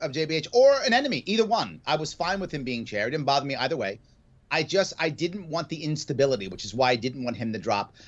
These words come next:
I didn't want the extra drama. I wanted the L N C to focus on the things that I care about, which is ballot access. That's what I cared about. What do I think will happen?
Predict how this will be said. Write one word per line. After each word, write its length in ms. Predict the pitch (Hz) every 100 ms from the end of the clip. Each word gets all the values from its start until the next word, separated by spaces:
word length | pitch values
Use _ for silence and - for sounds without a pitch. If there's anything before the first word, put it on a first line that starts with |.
| -
I 60 | 135
didn't 220 | 160 190
want 180 | 175 170
the 140 | 175 143
extra 360 | - - 165
drama. 460 | 123 120 120 98 80 - - - - -
I 100 | 135
wanted 320 | 135 156 190
the 120 | 170
L 140 | 147 156
N 80 | 151
C 160 | 156
to 80 | 143
focus 440 | - 143 143 156 151
on 80 | 135
the 60 |
things 220 | 120 135 120
that 120 | 127
I 180 | 127 151
care 260 | 151 123 110
about, 300 | 101 110 - _ _
which 220 | 120 147 156
is 100 | 110
ballot 340 | 135 131 123
access. 560 | 110 98 - - - - _ _ -
That's 260 | 139 151
what 100 | 143
I 100 | 127
cared 240 | 117 98 78
about. 220 | 67 - _ _ _ _ -
What 100 | 160
do 100 | 180
I 100 | 175
think 220 | 185 180
will 80 | 151
happen? 440 | 151 170 220